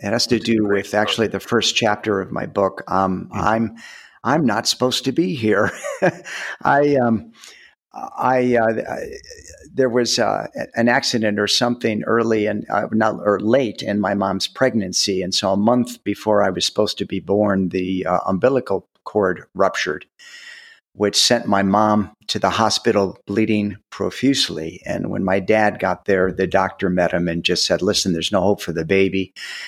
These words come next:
Speaker 1: and you better pray for your wife." And, um,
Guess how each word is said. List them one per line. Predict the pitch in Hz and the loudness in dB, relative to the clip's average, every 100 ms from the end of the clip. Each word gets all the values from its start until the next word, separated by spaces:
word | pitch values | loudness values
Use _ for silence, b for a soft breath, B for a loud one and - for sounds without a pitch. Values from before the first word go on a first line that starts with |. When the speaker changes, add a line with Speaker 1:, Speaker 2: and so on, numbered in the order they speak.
| B 98 | B 0
Speaker 1:
and | 101 | 2
you | 92 | 2
better | 95 92 | 2 2
pray | 85 - 82 | 0 0 0
for | - 85 | -2 -4
your | 78 | -4
wife." | 76 67 - - - _ _ B _ - | -4 -4 -6 -10 -16 _ _ B _ -4
And, | 95 90 90 87 87 | 0 2 2 0 0
um, | 92 85 82 | 2 2 -2